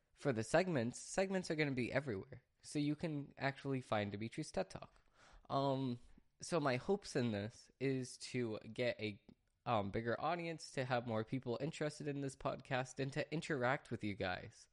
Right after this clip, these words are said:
Um, my biggest thing that I wanna do with this podcast is actually to have you guys, um,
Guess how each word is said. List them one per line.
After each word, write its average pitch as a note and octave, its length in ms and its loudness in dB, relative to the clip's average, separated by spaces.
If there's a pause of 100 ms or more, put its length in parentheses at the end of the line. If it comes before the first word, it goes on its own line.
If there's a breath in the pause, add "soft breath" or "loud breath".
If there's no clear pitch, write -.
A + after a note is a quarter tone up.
(480 loud breath)
Um, C3+ 400 2
my C3 180 0
biggest D#3+ 320 -4
thing D3 260 -2
that A#2+ 140 0
I A#2 60 0
wanna A#2 220 -2
do A#2 100 -4
with A2 140 -6
this A#2 120 -6
podcast A2 560 -6
is A#2 140 -4
actually A#2 760 -2
to B2 100 -4
have C3+ 320 0
you C#3+ 100 0
guys, A2 480 2 (260)
um, G#2 440 -2